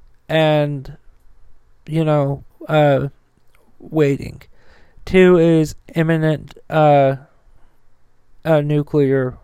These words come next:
uh, stuff like that. So, yeah, we, we, we are, uh, uh, at defcon three, but here's the thing.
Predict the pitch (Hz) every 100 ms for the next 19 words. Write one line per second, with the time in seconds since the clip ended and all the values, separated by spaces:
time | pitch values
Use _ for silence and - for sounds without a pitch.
0 | - - - _ _ _ _ _ - 151
1 | 135 - - - _ _ _ _ _ _
2 | _ - - - _ _ - - 139 147
3 | 131 139 - - - 147 - - - -
4 | 170 170 170 160 170 147 175 180 180 185
5 | - - 165 151 170 170 170 - 160 147
6 | 160 175 - 185 170 - 165 160 156 151
7 | 180 165 165 156 139 - 147